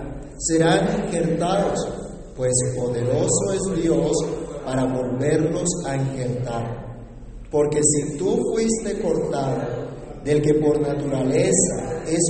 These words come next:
olivo silvestre, y contra naturaleza fuiste injertado en el buen olivo, ¿cuánto más estos,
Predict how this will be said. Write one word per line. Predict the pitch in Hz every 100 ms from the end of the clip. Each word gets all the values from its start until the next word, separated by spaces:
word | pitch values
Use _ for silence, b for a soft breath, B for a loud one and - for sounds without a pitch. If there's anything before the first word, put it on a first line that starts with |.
| 170
olivo | 170 160 170 175
silvestre, | 175 - 151 135 139 139 139 139 - - - - B B -
y | 170 170
contra | 185 185 175 165
naturaleza | 160 160 160 151 156 - - - - - - - -
fuiste | 160 180 180 175
injertado | - 185 151 - 156 170 170 151 147 151 - -
en | 156
el | 143 131 131
buen | 170 202 202
olivo, | 190 160 160 139 135 - - - - - - - - 151
¿cuánto | 180 208 254 240 262
más | 208 202 214 214
estos, | 262 - - 147